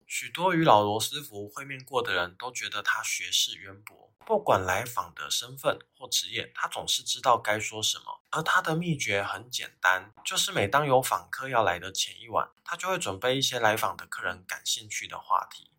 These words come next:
有时难免他人感兴趣的事未必是你所熟悉擅长的，你会觉得可能聊不起来，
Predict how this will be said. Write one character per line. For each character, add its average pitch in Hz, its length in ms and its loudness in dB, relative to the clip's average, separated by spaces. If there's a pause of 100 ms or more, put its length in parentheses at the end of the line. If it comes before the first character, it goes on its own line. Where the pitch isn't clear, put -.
(120)
有 117 160 -4
时 135 220 2
难 143 160 0
免 165 180 2
他 160 160 2
人 143 180 2
感 123 220 -2
兴 139 180 -4
趣 - 160 -8
的 104 160 -2
事 - 420 -2
未 165 100 -6
必 160 160 -6
是 - 180 2
你 123 140 -10
所 78 240 -6
熟 90 280 -6
悉 - 380 -2
擅 110 320 -2
长 - 320 -6
的， - 160 -12 (160)
你 - 60 -20
会 180 120 -4
觉 143 160 -4
得 117 140 6
可 - 140 -6
能 92 160 -6
聊 95 120 2
不 - 140 -8
起 - 220 -2
来， 71 220 0